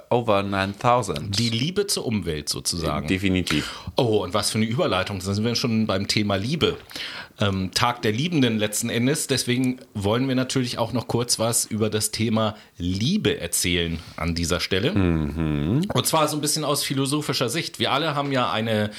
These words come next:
Speaker 2: ähm, Vorstellung davon, was Liebe ist. Aber wenn wir uns das philosophisch betrachten und ins alte Griechenland gehen, dann werden wir feststellen,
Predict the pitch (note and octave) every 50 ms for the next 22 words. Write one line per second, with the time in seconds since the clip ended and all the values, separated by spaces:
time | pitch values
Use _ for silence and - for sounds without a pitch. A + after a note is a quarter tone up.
0 | - - - - - - - - A2 G#2 G#2 G#2 G2+ G2+ G2+ G2 G2 G2 G2 -
1 | - - - - - _ _ - - - - A#2+ A#2 C#3 D3+ - - - C3+ B2+
2 | B2+ A#2 - A#2 A2+ B2 - - A#2+ A#2+ B2 A#2+ - F2+ G#2+ G2+ - - G#2+ A2
3 | G#2+ G2+ - - G2+ G#2+ - - - B2 B2 C3+ C3 C3+ B2 B2+ B2+ C3 B2 A2+
4 | - - A#2+ - - A2+ G#2+ - - G#2+ G#2 G#2+ A2+ E3 G3 - - - - D#3
5 | - - - C#3+ C#3+ - - C#3 B2+ E2 G2+ G#2+ - - G#2 G2 - - G#2 G#2
6 | F#2 - G#2+ A2 B2 F3+ - - F3+ E3 D#3+ D3+ D3+ - C#3+ C#3 D3+ D3+ C#3 -
7 | - - - - - - C#3+ C#3+ D3 B2 G#2+ G#2+ A2+ A2 G#2 G2 - - - E2
8 | - - - - A#2 A#2+ B2+ D3 F3